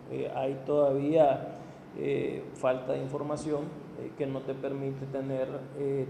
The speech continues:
todo el panorama, eh, suficiente para poder hacer el análisis e incorporarlo, pues, en el resultado. Aquí eso es ser responsable.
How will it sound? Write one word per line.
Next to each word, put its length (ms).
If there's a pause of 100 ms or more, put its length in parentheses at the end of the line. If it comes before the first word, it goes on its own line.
todo 180
el 80
panorama, 640 (240)
eh, 140
suficiente 760
para 260
poder 280
hacer 240
el 100
análisis 440
e 80
incorporarlo, 720
pues, 220
en 140
el 80
resultado. 720 (360)
Aquí 380
eso 160
es 80
ser 160
responsable. 800